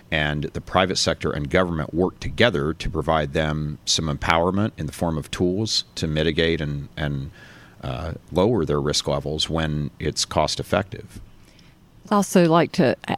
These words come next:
Speaker 2: add, there's a role for architects and engineers, uh, and landscape, uh, designers as well. There are so many, uh, things that could be done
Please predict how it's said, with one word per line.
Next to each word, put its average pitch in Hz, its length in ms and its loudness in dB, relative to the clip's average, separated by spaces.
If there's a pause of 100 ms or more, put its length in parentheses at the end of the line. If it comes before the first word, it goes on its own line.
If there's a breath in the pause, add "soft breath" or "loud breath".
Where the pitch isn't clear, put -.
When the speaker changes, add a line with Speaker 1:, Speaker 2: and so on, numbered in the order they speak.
(100)
Speaker 2:
add, 165 420 6
there's 170 220 6
a 170 80 6
role 180 400 6
for 147 640 4 (340 loud breath)
architects 165 580 2
and 151 140 4
engineers, 143 880 4
uh, 139 320 4
and 147 180 6
landscape, 143 680 2 (460 loud breath)
uh, - 80 -6 (100)
designers 139 640 4
as - 180 2
well. 139 360 6 (320 loud breath)
There 180 200 8
are 165 140 6
so 175 480 6
many, 160 560 6 (540 loud breath)
uh, - 360 -8 (260)
things 170 520 4
that - 180 4
could 175 220 2
be 160 140 4
done 151 520 4